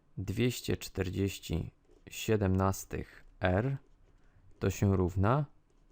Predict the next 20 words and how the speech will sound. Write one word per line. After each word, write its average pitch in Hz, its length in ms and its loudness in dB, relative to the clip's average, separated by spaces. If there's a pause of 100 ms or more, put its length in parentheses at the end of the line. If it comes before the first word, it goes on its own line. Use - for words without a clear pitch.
(140)
szesnaście - 800 -2
a. 92 200 -4 (3250)
Podnieśmy 147 720 4 (540)
obie 131 320 6
strony 113 480 2
tego 101 260 2
równania, 104 680 4 (220)
hmm, 92 260 0 (400)
do 98 140 0
kwadratu, 98 680 0 (340)
a 208 100 -2
może 101 220 2
jeszcze - 220 -2
pomnóżmy, 101 840 2 (580)
e, 98 180 0
obie 101 260 2
strony 92 360 2
przez - 280 -4
siedemnaście. 90 720 -2 (760)
Wtedy 92 380 -4